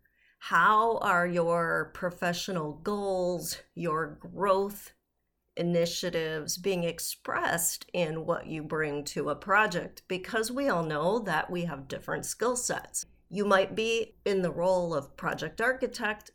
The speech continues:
and there may be other people in that same role. You're going to each bring something a little bit different as a project architect,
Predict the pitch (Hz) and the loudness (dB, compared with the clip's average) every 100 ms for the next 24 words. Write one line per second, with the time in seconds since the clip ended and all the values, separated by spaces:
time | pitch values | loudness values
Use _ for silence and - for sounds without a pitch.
0 | _ 220 220 240 247 247 247 240 233 151 | _ -2 0 2 2 4 2 2 -2 -2
1 | 170 254 247 208 190 226 247 247 233 190 | 0 -2 -2 -4 -2 -2 -2 -2 -4 -2
2 | 190 175 - 214 185 160 151 156 165 220 | 0 0 -4 -4 -4 -4 -4 -2 -2 -2
3 | - 208 226 214 226 247 247 208 - 190 | -6 -2 -2 0 -2 -2 -2 -6 -8 -8
4 | 175 - - - 208 214 208 - 151 143 | -8 -10 -8 -2 -2 -2 -6 -4 -6 -6
5 | - - - - 147 151 147 147 156 202 | -8 -8 -6 -4 -4 -2 -2 -2 -2 -2
6 | 247 - 180 170 175 165 160 165 - - | -2 0 0 2 0 0 0 -6 -6 -6
7 | - - - - - - - 160 - | -6 -10 -6 -6 -4 -10 -8 -8 -8